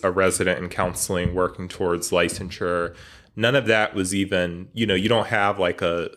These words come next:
a tattoo on your face that says all of that. He saw me as a young, um, Black man. I was wearing a hoodie and sweatpants, driving my car. Uh, I was a Lyft and Uber driver,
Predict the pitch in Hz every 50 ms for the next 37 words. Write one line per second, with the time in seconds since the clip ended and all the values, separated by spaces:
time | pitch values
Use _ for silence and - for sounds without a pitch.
0 | _ - 92 87 82 - - - 120 95 92 - - - 110 104 92 87 85 85
1 | 85 85 - 95 87 85 85 - - - - - - 107 98 92 95 85 82 82
2 | 80 80 85 85 80 78 - - - - - - - _ _ - 104 98 - 107
3 | 101 98 98 98 95 95 104 - - 92 87 85 87 87 87 87 85 - - -
4 | 92 90 87 87 85 85 87 87 87 - - - - _ _ - 98 104 101 101
5 | 101 101 104 107 113 117 113 - _ - - 104 95 90 90 87 87 87 90 92
6 | 92 - _ _ _ _ _ _ _ - 107 98 95 98 - - 110 101 92 92
7 | 92 95 104 117 120 - - - - 95 92 92 95 92 - 110 98 95 95 95
8 | 95 92 90 - - 87 95 104 92 104 104 104 107 107 - - 104 90 - -
9 | - 104 90 87 90 90 - - - - - - 90 87 87 87 101 104 101 98
10 | 101 98 - 104 87 85 82 87 92 - - - - _ _ - 90 82 82 80
11 | 80 87 98 92 95 90 92 92 87 - - 92 87 - 90 92 92 92 92 90
12 | 90 - 87 78 78 78 82 85 82 82 87